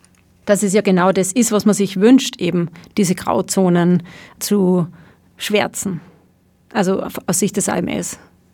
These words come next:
Weil es ja viel legitimer ist zu sagen, wenn die Sachbearbeiterin jetzt dem Arbeitssuchenden oder der Arbeitssuchenden erklärt,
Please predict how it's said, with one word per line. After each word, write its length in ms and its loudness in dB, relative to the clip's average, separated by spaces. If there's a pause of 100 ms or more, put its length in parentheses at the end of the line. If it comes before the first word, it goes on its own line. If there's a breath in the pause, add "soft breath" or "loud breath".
(160)
Weil 140 2
es 60 -4
ja 120 4
viel 220 2
legitimer 540 4
ist 200 2
zu 80 -2
sagen, 560 2
wenn 140 2
die 80 2
Sachbearbeiterin 800 0
jetzt 200 -2
dem 100 0
Arbeitssuchenden 720 -2
oder 200 0
der 160 -2
Arbeitssuchenden 640 0
erklärt, 380 -2